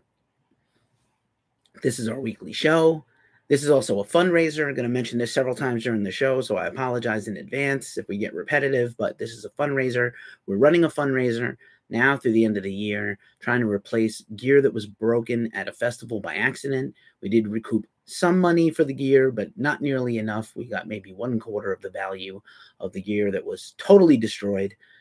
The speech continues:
Ghost Cult, in case you didn't know, you've heard me say before, if you watch this channel, we are a small business, and we appreciate your support, but we need some help. So hopefully some people kick in. There's a link in our bio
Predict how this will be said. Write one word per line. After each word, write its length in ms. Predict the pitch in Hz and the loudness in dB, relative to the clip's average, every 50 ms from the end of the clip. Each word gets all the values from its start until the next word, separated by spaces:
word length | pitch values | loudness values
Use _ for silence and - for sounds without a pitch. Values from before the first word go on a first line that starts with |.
| _ _ - | _ _ 2
Ghost 240 | - 175 185 - - | 2 2 2 2 -2
Cult, 240 | 143 143 - - | -4 -4 -4 -6
in 40 | 101 | -10
case 280 | - - 98 98 - - | -10 -8 -10 -10 -12 -10
you 40 | - | -8
didn't 260 | - 104 107 110 104 | -6 -4 -4 -2 -4
know, 220 | 101 98 104 104 | -4 -4 -6 -8
you've 200 | 110 110 - - | -10 -12 -12 -6
heard 180 | - 110 104 107 | -2 -2 -2 -2
me 80 | 104 | -2
say 220 | 101 - - 117 113 | -4 -2 0 0 0
before, 320 | 101 101 98 - 123 120 | 0 -2 -2 0 0 0
if 80 | 113 110 | 0 0
you 80 | 123 | -2
watch 280 | 110 113 117 120 120 - | 0 0 0 0 -2 -6
this 120 | - 123 | -10 -12
channel, 420 | - - - 123 120 123 117 120 - - - - - _ - | -8 -4 -2 -2 0 0 -2 -4 -6 -12 -20 -20 -20 _ 0
we 180 | 113 131 147 | 2 4 4
are 380 | 143 143 147 147 143 143 143 - _ _ _ _ _ _ _ _ - | 4 2 0 0 0 -2 -4 -6 _ _ _ _ _ _ _ _ -10
a 80 | 139 | -10
small 300 | - - - 135 135 135 | -8 -4 0 0 0 2
business, 500 | 120 135 135 127 120 - - - - - - _ _ _ _ _ - | 0 -2 -2 -4 -6 -8 -10 -12 -16 -18 -20 _ _ _ _ _ -14
and 140 | - 95 95 | -10 -8 -6
we 120 | 98 101 | -6 -6
appreciate 420 | 98 - 117 110 107 - 101 95 | -6 -6 -6 -6 -4 -2 -2 -2
your 120 | 95 98 92 | -2 -4 -4
support, 440 | - - 107 - 127 135 143 139 - | -4 -6 -6 -2 0 0 0 0 -2
but 160 | - 101 101 | -4 -4 -4
we 100 | - 101 | -4 -4
need 320 | 104 110 113 123 123 113 113 | -4 -2 -2 -4 -4 -6 -6
some 160 | - 107 98 | -8 -8 -8
help. 280 | 98 90 80 - _ _ _ _ _ _ _ _ _ _ | -8 -8 -10 -12 _ _ _ _ _ _ _ _ _ _
So 160 | - - - | -14 -12 -8
hopefully 560 | - 120 117 - - 110 110 107 107 104 107 - _ _ _ _ _ - | -4 -6 -4 -4 -2 -2 0 0 0 -2 -4 -8 _ _ _ _ _ -14
some 140 | - 110 | -12 -6
people 260 | 110 113 113 110 107 98 | -4 -2 -2 -2 -2 -4
kick 240 | - 127 120 117 | -2 -4 0 2
in. 100 | 147 151 | 2 2
There's 160 | 151 120 104 113 | 4 2 2 2
a 60 | 104 | 2
link 240 | 104 113 113 110 - | 2 2 2 2 2
in 140 | 104 101 | 0 0
our 260 | 101 101 98 98 98 95 | 0 0 2 2 0 0
bio 560 | 92 98 113 120 127 143 151 190 - 190 | 0 0 2 2 4 4 2 2 0 -2